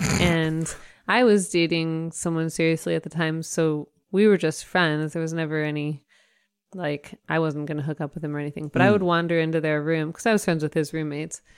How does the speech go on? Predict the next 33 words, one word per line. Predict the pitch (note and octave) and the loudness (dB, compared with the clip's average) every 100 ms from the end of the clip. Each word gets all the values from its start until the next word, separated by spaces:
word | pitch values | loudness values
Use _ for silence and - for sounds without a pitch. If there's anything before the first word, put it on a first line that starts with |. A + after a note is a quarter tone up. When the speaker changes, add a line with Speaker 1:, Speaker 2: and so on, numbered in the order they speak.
| _ _ _ - | _ _ _ -2
Speaker 2:
And | F3 D#3+ D3+ D3+ - _ | 0 2 0 -4 -12 _
it | F3+ E3 | 2 2
would | D#3 | 2
be | D#3+ D#3+ | 0 2
like, | D#3 D3+ - _ _ _ _ _ _ _ _ _ _ - | 2 0 -4 _ _ _ _ _ _ _ _ _ _ -2
"There's | D#3 C#3+ | 0 2
a | D3 | 0
weird | D3 D3 | 0 0
vibe | D3 C#3+ C#3+ | -2 -4 -4
here. | D3 D3 C#3+ C#3 _ _ _ | -6 -4 -6 -8 _ _ _
There's | E3+ D3+ | -6 -4
an | D#3 | -2
angry | D3+ D3+ D#3 D3+ | -2 -2 -2 -2
girl | D#3 D3 D3 C#3+ C#3 - _ _ - | 0 0 2 0 -2 -8 _ _ -6
either | D#3 D#3 | -2 -2
here | - E3+ E3 E3 - | 0 2 4 4 2
or | D#3 | 2
it | D3+ | 2
was | D#3+ D#3+ D3+ | 4 2 0
just | - E3 D3+ - - | 0 2 2 -2 -4
here." | D3+ D3 B3+ - D4+ | 0 4 6 6 4
Speaker 1:
<laughs> | F#4+ G4+ A4 E4+ | 4 4 4 6
You | C4+ | 4
could | C4+ F#3+ | 4 -2
just | - - | -4 2
Speaker 2:
And | A3 | 6
Speaker 1:
feel | A3 | 6
Speaker 2:
it | |
Speaker 1:
the | A3 | 6
Speaker 2:
was | G#3 | 4
like, | G#3 F#3+ | 6 6
Speaker 1:
energy. | E3+ - C#4 | 6 6 8
Speaker 2:
yeah, | C4 G3 | 8 6